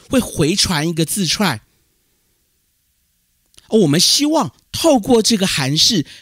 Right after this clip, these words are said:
给它一个字串当做参数，它就会回传我们想要翻转的这个字串的结果。好，那里面我就先把我的想法，哦，就是先依照空格，我们来把句子中的每一个单词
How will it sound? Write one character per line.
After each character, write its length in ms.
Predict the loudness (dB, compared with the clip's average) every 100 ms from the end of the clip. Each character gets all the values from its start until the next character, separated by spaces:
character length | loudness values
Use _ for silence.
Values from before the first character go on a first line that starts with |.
| -2
给 220 | -2 0
它 320 | -4 -2 -2
一 40 |
个 160 | -2 -4
字 300 | -4 -2 -2
串 320 | -2 -2 -4 -6 -16 -6
当 180 | -4
做 200 | -2 -2
参 340 | -2 -2 -2 0
数， 320 | 0 0 -4 -8 -10
它 100 | -6
就 140 | -2 -2
会 80 |
回 280 | -2 0 0
传 360 | 0 0 -2 -4 -12 -6
我 80 | -4
们 100 | -2
想 180 | -2 -2
要 120 | -2
翻 400 | -2 -2 0 0
转 260 | 0 -2 -6
的 60 |
这 120 | -6
个 60 | -4
字 220 | -4 -4
串 180 | -2 -2
的 80 | -2
结 220 | -2 -2
果。 280 | 0 -2 -2 _ _ _ _ _ _ _ _ _ _
好， 240 | -6 -6 -6 -2
那 120 | 0
里 180 | 0 2
面 240 | 2 0 -4
我 100 | -2
就 80 | 0
先 240 | 2 2 2
把 160 | 0
我 40 | 0
的 80 | 0
想 320 | 0 -2 -2
法， 300 | -2 -4 -8 _ -8
哦， 80 |
就 160 | -4 0
是 60 | 0
先 340 | 0 0 -2
依 80 | -2
照 240 | 0 -2
空 320 | -2 -2 -2 0
格， 300 | 0 0 -2 -10 -16 -4
我 60 |
们 60 | 0
来 120 | 0
把 240 | 0 -2
句 240 | -2 0 2
子 100 | 2
中 180 | -2 -2
的 120 | 0
每 160 | 0
一 40 | -2
个 120 | -2
单 320 | -2 0 0
词 400 | -2 -4 -4 -6